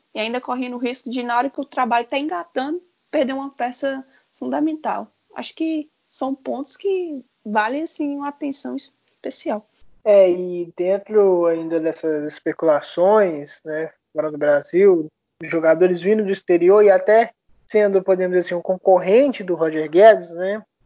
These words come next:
Speaker 2: hoje também voltou à tona um assunto Keno, Felipe. Um jogador que tem um apreço do, do nosso glorioso Alexandre Matos, provavelmente tem uma relação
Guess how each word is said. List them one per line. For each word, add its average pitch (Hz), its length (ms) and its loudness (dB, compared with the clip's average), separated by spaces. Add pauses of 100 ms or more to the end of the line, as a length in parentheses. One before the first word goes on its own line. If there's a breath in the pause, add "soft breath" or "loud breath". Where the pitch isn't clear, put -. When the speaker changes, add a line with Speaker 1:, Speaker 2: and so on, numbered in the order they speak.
(160)
Speaker 2:
hoje 185 280 -4
também 202 400 -2
voltou 220 380 2
à 208 120 4
tona 214 380 -6
um 247 80 0
assunto 247 500 -6
Keno, 240 340 0
Felipe. 135 320 -14 (220)
Um 165 80 -14
jogador 190 560 4
que 208 140 -10
tem 175 720 -4
um 185 100 0
apreço 185 760 0
do, 147 460 -10
do 160 160 -14
nosso 147 760 -8 (400)
glorioso 156 840 -2
Alexandre 156 420 0
Matos, 208 400 2 (420)
provavelmente 175 580 2
tem 180 100 -4
uma 175 180 -4
relação 165 480 -4